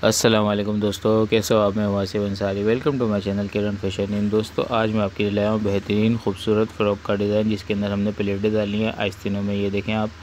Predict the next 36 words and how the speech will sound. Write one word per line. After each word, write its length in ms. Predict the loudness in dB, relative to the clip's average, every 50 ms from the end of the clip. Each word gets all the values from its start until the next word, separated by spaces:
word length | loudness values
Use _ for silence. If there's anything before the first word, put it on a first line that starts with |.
| -18 -18 -18 -18 -18 -18 -18 -12 -8
हमने 280 | -4 -2 0 2 2 2
एंकर 240 | 2 0 0 0 2
के 100 | 2 2
धागे 240 | 2 2 2 2 0
के 80 | 0
साथ 200 | 0 0 0 0 0
बड़ी 140 | 0 0
ज़बरदस्त 440 | 2 2 0 0 0 0 -2 -2 -2
किस्म 260 | -4 -4 -2 0 0
की 100 | 0 0
सिलाई 240 | 0 0 0 0 2
लगाई 300 | 2 2 2 2 2 2 0
है। 60 | 0
इसकी 340 | 0 -2 -4 -2 0 2 2
अलग 180 | 2 2 2
वीडियो 320 | 2 0 2 2 2 2 2
हम 100 | 2 0
अपने 180 | 0 -2 0
चैनल 260 | 0 0 0 0 2
पे 80 | 0 0
पहले 260 | 0 0 -2 0 0
ही 180 | 0 0 0 0
अपलोड 280 | 0 -2 -2 -4 -4
कर 160 | -2 -4 -4 -2
चुके 260 | -2 -2 0 0 0
हैं 160 | -2 -2 -4 -10 -18 -20 -20 -20 -20 -20 -14 -6 -4
आस्तीनों 440 | -2 -2 -2 -2 0 2 2 2 2
की। 180 | 0 0 -2 -2 -2
ये 300 | -2 0 0 0 0 0
गले 260 | 0 2 2 2 2 0
के 100 | 0 0
अंदर 220 | 0 2 2 2
आप 140 | 0 0 0
देख 200 | 0 -2 -2 0
लें 120 | 0 -2 -2
आप 140 | -2 -4